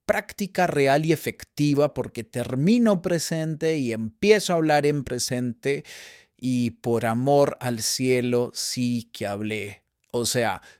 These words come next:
me costó, pero ella me decía, "Estoy convirtiendo tu cerebro en bilingüe",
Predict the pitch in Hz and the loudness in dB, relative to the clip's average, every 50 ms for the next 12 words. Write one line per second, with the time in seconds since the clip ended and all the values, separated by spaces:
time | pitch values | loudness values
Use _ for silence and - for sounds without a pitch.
0 | _ _ 127 131 127 131 127 117 - - 117 110 104 - - - - 147 127 127 | _ _ -2 0 0 0 0 -2 -4 -6 -8 -8 -8 -10 -14 -2 0 2 4 4
1 | 139 151 - - 131 127 127 127 143 139 131 117 120 113 - - 131 127 120 - | 2 2 0 2 2 2 2 2 0 -2 -2 -4 -4 -4 -4 0 0 0 0 0
2 | - - 127 117 - 143 135 131 120 110 - 131 117 113 113 123 120 - 135 120 | -2 -4 -4 -2 -2 -2 -2 -2 -4 -2 -2 -2 0 0 0 -2 -2 -2 -4 -2
3 | - - 113 113 117 117 120 120 120 123 - - 127 120 117 107 113 113 131 151 | -2 -2 0 0 0 0 2 2 0 0 0 -2 -2 -2 -2 -2 -2 0 2 2
4 | 160 147 127 120 117 120 120 135 | 4 4 2 2 2 2 0 0